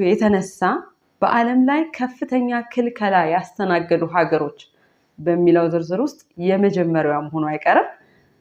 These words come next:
አሃ ቢያንስ በዚህ እንኳን የሆነ ነገር እናገኝ እንጂ። እንዴ የአዳራሽ ውስጥ ስብሰባ ተከልክሏል።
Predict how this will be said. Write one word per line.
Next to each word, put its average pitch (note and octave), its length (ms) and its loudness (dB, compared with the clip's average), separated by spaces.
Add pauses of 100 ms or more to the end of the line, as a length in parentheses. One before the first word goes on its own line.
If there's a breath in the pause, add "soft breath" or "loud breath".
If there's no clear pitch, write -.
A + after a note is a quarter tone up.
(280 soft breath)
አሃ D3 160 0 (100)
ቢያንስ D#3+ 400 0 (240)
በዚህ E3 320 0
እንኳን D#3 400 -4
የሆነ E3 320 0
ነገር D#3+ 260 -2
እናገኝ D#3+ 460 -2
እንጂ። E3+ 180 -4 (300)
እንዴ G#3+ 240 0 (800 soft breath)
የአዳራሽ A#3+ 720 6
ውስጥ F#4+ 180 -6
ስብሰባ A#3 380 -2 (420)
ተከልክሏል። D#3+ 600 -2